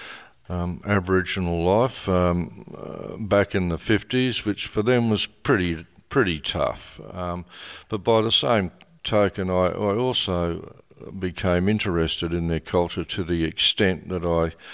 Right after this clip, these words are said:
attended some workshops on the culture, and I've learnt a lot about their culture. It's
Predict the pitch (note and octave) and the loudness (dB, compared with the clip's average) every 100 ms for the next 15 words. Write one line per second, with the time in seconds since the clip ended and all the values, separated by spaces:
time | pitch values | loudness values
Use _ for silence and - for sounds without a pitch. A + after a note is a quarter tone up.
0 | - - - - E2 A2 F#2 E2 - E2+ | -16 -16 -14 -12 -4 0 0 0 -2 -4
1 | E2+ F#2 F2+ - F#2 E2+ - F2+ E2+ E2+ | 0 2 2 2 0 2 0 0 0 -2
2 | - F#2+ F#2+ - G2 G2 G2+ D3+ E3+ A2+ | 0 2 2 -2 -2 0 0 0 0 2
3 | F2 G2 B2+ F2 E2 D2+ D#2+ D#2 - F#2+ | 4 4 4 2 2 2 0 -2 0 0
4 | - G2 | 0 -4